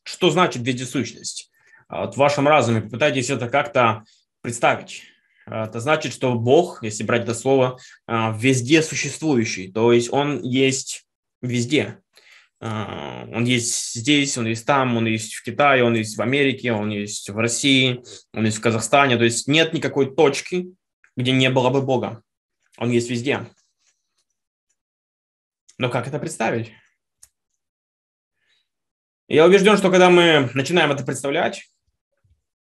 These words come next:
то чаще всего мы неправильно, э, это себе представляем. Чаще всего мы склоняемся к некому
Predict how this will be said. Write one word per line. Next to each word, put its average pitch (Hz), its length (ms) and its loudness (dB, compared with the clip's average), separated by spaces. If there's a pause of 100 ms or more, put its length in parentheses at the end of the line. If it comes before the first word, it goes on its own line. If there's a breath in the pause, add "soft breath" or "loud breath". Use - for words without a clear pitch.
(420)
то 131 400 0
чаще 160 220 0
всего 170 260 0
мы 143 600 -2 (600)
неправильно, 117 760 -4 (640)
э, 107 380 -14
это 117 140 -4
себе 113 180 -4
представляем. 113 500 2
Чаще 151 300 -2
всего 151 260 0
мы 135 140 0
склоняемся 131 560 0
к 120 40 -12
некому 123 640 -2